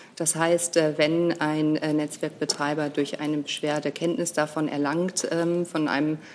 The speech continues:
ähm, mutmaßlich strafbaren Post im Sinne des, äh, Netzwerkdurchsetzungsgesetzes,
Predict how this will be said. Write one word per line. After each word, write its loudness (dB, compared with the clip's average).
ähm, 2
mutmaßlich 0
strafbaren -4
Post 0
im -2
Sinne -2
des, -2
äh, 0
Netzwerkdurchsetzungsgesetzes, 0